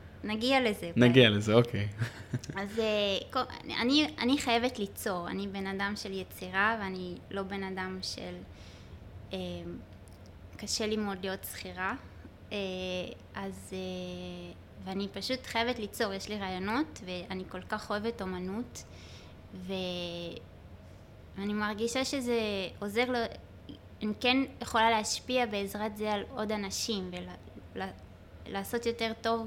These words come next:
Speaker 1: קצת בעולם הזה עם הציורים שלי. אז זה נשמע מאוד, אה, אוטופי כזה, אבל כן, אני
Speaker 2: כן.
Speaker 1: בעד אוטופי.
Speaker 2: <laughs>
Speaker 1: יש לי גם סדרת ציורים חדשה שנקראת עולם אוטופי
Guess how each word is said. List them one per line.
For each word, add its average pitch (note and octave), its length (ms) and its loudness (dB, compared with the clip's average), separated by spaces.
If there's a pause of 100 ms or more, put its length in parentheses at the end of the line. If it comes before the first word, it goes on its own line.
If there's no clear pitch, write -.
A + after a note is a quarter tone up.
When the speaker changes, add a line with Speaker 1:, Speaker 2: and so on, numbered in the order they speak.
Speaker 1:
קצת G#3 340 -2
בעולם G3+ 480 0
הזה G3 220 -4 (580)
עם G#3 140 2
הציורים G3+ 480 -2
שלי. F3+ 340 -6 (560)
אז F#3 80 -12
זה F3 60 -8
נשמע G3+ 360 -2
מאוד, G#3 360 0
אה, G3+ 60 -2 (440)
אוטופי A#3+ 480 -4
כזה, F3 440 -2
אבל E3+ 180 -6 (280)
כן, F#3 200 -6 (240)
אני F#3 200 -4
Speaker 2:
כן. E3 180 6
Speaker 1:
בעד F#3 160 2 (140)
אוטופי. A#3 500 0 (280)
Speaker 2:
<laughs> - 360 -2
Speaker 1:
יש A3 180 4
לי A#3 140 6
גם G3+ 160 4
סדרת G3 380 -2
ציורים G3 420 -2
חדשה G3 540 -6
שנקראת G3 520 -6
עולם F#3+ 260 -4
אוטופי F#3+ 440 -10